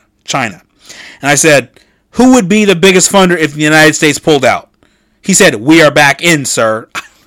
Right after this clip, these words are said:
You see how stupid this guy is? I'm not gonna say his name. He is, he is the epitome of stupidity, okay? I said, "It's simple math.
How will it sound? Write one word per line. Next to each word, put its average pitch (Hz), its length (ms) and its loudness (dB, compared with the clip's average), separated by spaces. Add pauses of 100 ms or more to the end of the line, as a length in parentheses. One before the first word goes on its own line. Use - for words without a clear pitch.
(520)
You 262 80 -4
see 392 220 0
how 339 160 0
stupid 247 560 -2
this 226 180 -2
guy 220 220 0
is? 240 260 -2
I'm 180 100 -6
not 233 120 -2
gonna 330 100 -4
say 330 120 -2
his 302 100 -2
name. 165 260 -4 (260)
He 240 220 -6
is, 202 280 2
he 208 200 -4
is 185 200 0
the 156 200 -8
epitome 170 480 -2
of 135 340 -2 (140)
stupidity, 156 640 -4 (180)
okay? 151 320 -4 (260)
I 170 120 -2
said, 170 260 0 (140)
"It's 175 160 -4
simple 277 420 -2
math. 233 540 -2